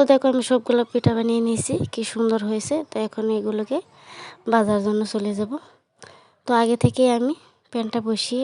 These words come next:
অল্প হালকা তেল দিয়ে দিছি। তো বেশি তেল লাগে না, অল্প তেল দিলে এটা সুন্দরভাবে হয়ে যায়। তো দেখো তেলটাও গরম হয়ে গেছে। তো এখন আমি একটা একটা করে সবগুলো পিঠা আমি একসাথে দিয়ে দিব। তো খুব সহজ, এটা পাঁচ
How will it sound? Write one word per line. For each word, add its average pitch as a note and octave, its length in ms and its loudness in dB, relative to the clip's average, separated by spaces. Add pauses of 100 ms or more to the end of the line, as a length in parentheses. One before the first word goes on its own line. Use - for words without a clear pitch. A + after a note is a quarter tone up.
(140)
অল্প A3 200 -2
হালকা A3 320 -4
তেল A3 260 0
দিয়ে A3 180 2
দিছি। A3 240 0 (560)
তো - 120 4
বেশি A#3+ 280 4
তেল B3 240 4
লাগে A#3 160 0
না, A#3+ 120 2
অল্প A3+ 160 -2 (120)
তেল A3+ 200 2
দিলে A#3 260 0
এটা A3+ 200 -6
সুন্দরভাবে A3 520 -2
হয়ে G#3+ 220 -2
যায়। C4+ 160 -2 (840)
তো - 140 -6
দেখো A#3 240 -2 (140)
তেলটাও A3+ 340 0
গরম A3+ 320 0
হয়ে A3+ 160 2
গেছে। A#3 260 -4
তো C4 100 -6 (140)
এখন G#3+ 260 -6
আমি G#3 280 -4
একটা - 180 -8
একটা - 200 -8
করে B3 240 -2 (520)
সবগুলো G#3+ 440 0
পিঠা G#3+ 300 0
আমি A#3 140 -6 (240)
একসাথে G#3+ 400 -4
দিয়ে G#3 220 -2
দিব। G#3+ 160 -4 (1500)
তো - 120 -2 (100)
খুব D4 140 2 (120)
সহজ, B3+ 300 4 (120)
এটা C#4 160 2 (200)
পাঁচ A#3+ 180 4